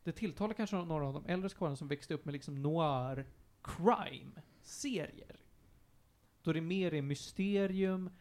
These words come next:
det är, det är, eh, skumma deals i skumma gränder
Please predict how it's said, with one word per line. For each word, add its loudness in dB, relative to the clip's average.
det 4
är, 2
det 0
är, 0
eh, -6
skumma 2
deals 2
i -2
skumma 2
gränder 2